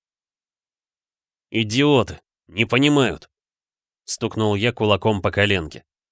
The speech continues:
«Надеюсь, еще не поздно дать заднюю». «Макс, что делать-то будем?» — спросил Коточ. Действительно, вопрос актуален как никогда.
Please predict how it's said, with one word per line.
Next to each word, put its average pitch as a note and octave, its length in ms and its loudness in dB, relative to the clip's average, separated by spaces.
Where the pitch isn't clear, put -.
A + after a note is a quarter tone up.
«Надеюсь, A#2 440 0
еще C#3+ 260 0
не C#3+ 120 2
поздно G#2 400 2
дать F#2+ 240 0
заднюю». F#2 400 -2
«Макс, G#2 460 -4
что - 260 -4
делать-то B2 480 0
будем?» — G2+ 340 -2
спросил G#2+ 560 0
Коточ. - 420 -4
Действительно, A#2 800 2
вопрос D#3+ 400 0
актуален C#3 500 0
как A#2+ 220 0
никогда. G2 560 -2